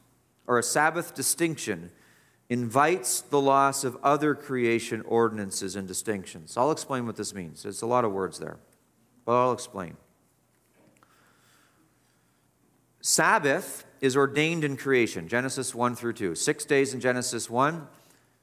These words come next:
seventh day in Genesis two, it's a Sabbath. God declares it's a Sabbath. It's holy.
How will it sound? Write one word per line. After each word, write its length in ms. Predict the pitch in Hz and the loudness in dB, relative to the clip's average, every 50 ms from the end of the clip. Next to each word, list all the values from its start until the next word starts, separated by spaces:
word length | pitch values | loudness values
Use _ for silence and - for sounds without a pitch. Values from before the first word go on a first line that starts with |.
| _ _ | _ _
seventh 480 | - - - 147 147 143 151 147 - | -4 0 2 2 2 2 -2 -4 -2
day 180 | - 135 131 131 | 0 4 4 4
in 120 | 127 123 | 4 2
Genesis 420 | 127 123 120 120 117 - 113 104 - | 0 0 -2 0 -2 -4 -6 -6 -6
two, 300 | - - 131 131 131 - | -2 0 0 2 2 0
it's 140 | - 101 - | -2 -2 -2
a 80 | 107 | -2
Sabbath. 580 | - - - 104 92 82 73 69 - - - - | -2 0 2 2 2 0 -2 -6 -10 -12 -18 -6
God 220 | - 107 107 107 95 | 0 0 0 0 0
declares 460 | - 110 - - 135 139 143 139 143 | -4 -10 -4 0 2 2 2 2 0
it's 160 | 135 - - | -2 -4 -4
a 40 | 113 | -4
Sabbath. 440 | - - 107 92 85 80 - 71 - | -2 0 2 2 0 0 -4 -10 -14
It's 120 | - - - | -16 -18 -8
holy. 440 | - 127 120 104 92 82 73 76 | -2 0 0 0 0 -2 -6 -10